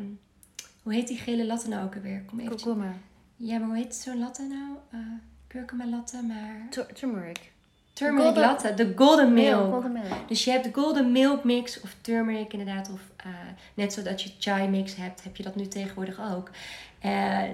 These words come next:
Speaker 1: dat go-, gooi je er overheen. Daar zitten eigenlijk alle vata balancerende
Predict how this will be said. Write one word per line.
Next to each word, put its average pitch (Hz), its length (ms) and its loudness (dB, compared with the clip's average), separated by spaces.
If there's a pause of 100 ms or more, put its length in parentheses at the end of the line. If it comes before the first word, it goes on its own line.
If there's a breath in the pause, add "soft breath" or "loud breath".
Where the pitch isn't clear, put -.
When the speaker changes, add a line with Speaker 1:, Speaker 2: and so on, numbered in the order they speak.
(240)
Speaker 1:
dat 254 240 6
go-, - 200 -6
gooi 220 240 0
je 214 80 -2
er 202 100 2
overheen. 202 440 2
Daar 196 120 -2
zitten 208 240 -4
eigenlijk 214 380 -2
alle 220 240 2
vata 208 220 -4
balancerende 190 880 -2